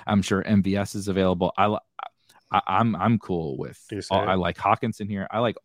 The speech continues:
Speaker 1: all of these guys.
Speaker 2: Do you see the fifty percent exposure to M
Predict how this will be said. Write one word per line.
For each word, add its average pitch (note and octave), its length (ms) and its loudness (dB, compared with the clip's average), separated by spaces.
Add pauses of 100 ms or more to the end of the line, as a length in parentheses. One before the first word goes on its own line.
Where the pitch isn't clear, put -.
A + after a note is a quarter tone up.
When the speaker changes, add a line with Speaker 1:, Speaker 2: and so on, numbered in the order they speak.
Speaker 1:
all F2 340 2
of D2+ 80 -14
these C2+ 160 -16
guys. - 320 -20 (360)
Speaker 2:
Do A#2 100 -8
you G#2+ 80 -4
see G#2 240 -6
the G#2 160 -4
fifty A#2 320 -2
percent A2+ 320 -6
exposure A#2 420 -2
to A2 60 -4
M A2+ 160 -4